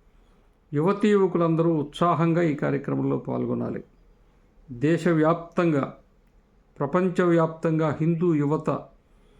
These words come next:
ఈ రోజున ఉర్రూతలొగుతోంది, ఉత్సాహంతో ఉంది. మీరందరూ ఈ కార్యక్రమంలో, పాదయాత్రలో పాల్గొనండి. పాదయాత్రలో పాల్గొనాలని మీ అందరికీ పిలుపునిస్తున్నాం. ఇది మన అందరి కార్యక్రమం.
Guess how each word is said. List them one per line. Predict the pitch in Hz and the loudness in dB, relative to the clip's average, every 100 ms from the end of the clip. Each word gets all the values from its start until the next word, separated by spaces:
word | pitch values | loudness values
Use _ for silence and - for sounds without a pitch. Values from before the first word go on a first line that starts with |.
| - - _ 151 | -20 -20 _ -4
ఈ | |
రోజున | 143 160 | 0 2
ఉర్రూతలొగుతోంది, | 170 139 165 190 196 196 175 156 147 147 123 110 127 - _ _ - | 2 2 2 4 2 2 2 2 0 -2 -2 -4 -8 -14 _ _ -16
ఉత్సాహంతో | 131 - - 190 180 170 165 160 139 | -16 -10 -2 0 2 0 0 -2 -2
ఉంది. | 127 120 135 _ _ _ _ _ | -4 -6 -12 _ _ _ _ _
మీరందరూ | 151 127 143 175 185 | -6 -2 0 2 4
ఈ | 185 | 2
కార్యక్రమంలో, | 165 151 151 156 156 139 127 | 2 -2 -2 -2 -2 0 -2
పాదయాత్రలో | 123 - 143 175 202 190 165 160 165 | -4 -4 -2 2 2 0 0 0 0
పాల్గొనండి. | 165 147 143 143 135 127 127 135 123 - _ _ _ _ _ _ 139 | -2 -2 -2 -2 -2 -2 -2 -2 -4 -8 _ _ _ _ _ _ -2
పాదయాత్రలో | 143 165 170 165 156 156 | 0 2 0 0 0 -2
పాల్గొనాలని | 143 - 160 185 185 185 175 180 | -4 -2 0 2 2 2 2 2
మీ | 160 | 2
అందరికీ | 143 151 151 | 0 -2 -4
పిలుపునిస్తున్నాం. | 151 147 151 147 - 147 151 180 226 _ _ _ _ _ - | -4 -6 -4 -8 -6 -4 -2 -4 -8 _ _ _ _ _ -6
ఇది | 135 | -2
మన | 139 139 | 0 0
అందరి | 143 147 151 170 180 | -2 0 2 4 2
కార్యక్రమం. | 175 165 151 147 151 143 139 123 | 2 0 0 -2 -2 -2 -2 -4